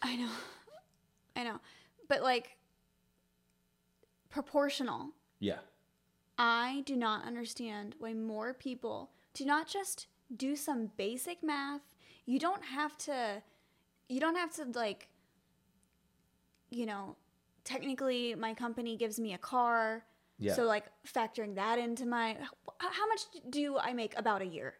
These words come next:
Speaker 1: And how much about do you make a year?
Speaker 2: Yeah.
Speaker 1: Um, 'cause that would be really difficult if we got down into the nitty gritty with you. We'd have to do it every year. <laughs>
Speaker 2: Yeah, it changes wildly.
Speaker 1: <laughs>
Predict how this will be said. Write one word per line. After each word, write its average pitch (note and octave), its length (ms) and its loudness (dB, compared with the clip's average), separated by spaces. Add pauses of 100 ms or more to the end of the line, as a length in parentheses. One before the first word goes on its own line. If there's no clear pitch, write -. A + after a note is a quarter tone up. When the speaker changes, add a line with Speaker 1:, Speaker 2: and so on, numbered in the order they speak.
(160)
Speaker 1:
And A#3 120 -4
how A#3+ 100 -4
much A#3+ 220 -6
about G#3 320 -4
do G#3+ 80 -12
you G#3+ 120 -6
make F#3+ 200 -10
a G#3+ 40 -8
year? - 320 -10 (240)
Speaker 2:
Yeah. G2 300 0
Speaker 1:
Um, A3 280 0
'cause C#4 180 -2
that A#3 120 6
would A3 100 -2
be G#3+ 100 -4
really G3 200 0
difficult G#3 400 -8
if G#3+ 80 -10
we A3+ 80 -4
got D3 120 -4
down G#3+ 160 -2
into G#3+ 160 -10
the A3 80 -8
nitty G3+ 280 -6
gritty G#3 200 -4
with G3 140 -10
you. G#3+ 360 0 (500)
We'd B3 200 2
have A#3 140 4
to A#3+ 80 -4
do G#3+ 100 6
it G#3 60 4
every G3+ 220 0
year. B3+ 260 4
<laughs> F4+ 60 -4 (480)
Speaker 2:
Yeah, A2+ 200 10
it G#2+ 160 2
changes G2+ 480 6 (240)
wildly. F#2 460 2
Speaker 1:
<laughs> - 40 -2